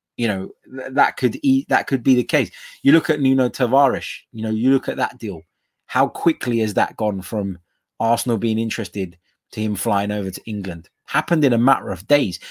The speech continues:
and we knew nothing about it previously. So that's my point. I get it. I get the frustration, and we'd all like to see Arsenal do business quickly, swiftly, and preferably with plenty of time ahead of the new season. But,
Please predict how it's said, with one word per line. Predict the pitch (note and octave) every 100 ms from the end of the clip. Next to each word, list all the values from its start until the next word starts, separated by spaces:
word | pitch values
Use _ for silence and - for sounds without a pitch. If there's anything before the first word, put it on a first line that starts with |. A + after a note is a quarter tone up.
| -
and | B2
we | E3
knew | E3
nothing | D#3+ D#3+ F3 - D3
about | C3 D3 C#3
it | -
previously. | - C#3 A#2+ G2 F#2
So | A#2+
that's | D3 -
my | D#3
point. | - A2 E2+ - - - - _ _ _ _
I | B2+
get | B2 D#3 C3
it. | A2 -
I | A2+
get | F#2+ -
the | A#2
frustration, | - A2 - A#2 G#2+ G2 F2 - _
and | G2+
we'd | G#2 A#2+
all | B2
like | A#2+ -
to |
see | -
Arsenal | G#2 F#2 G#2+
do | F#2 F#2
business | F2+ F2+ -
quickly, | - E3 C#3 C3
swiftly, | - C3+ B2 A#2+ A#2+ - - _ _
and | A2 G#2+ G#2 -
preferably | - C3 - A2 G2+ G2+
with | G2 -
plenty | - A2 F#2+ G2+
of |
time | - G#2+ G2
ahead | F#2+ F#2+
of | F#2
the | G2
new | G2+
season. | - G#2 F2+ E2+
But, | - C3+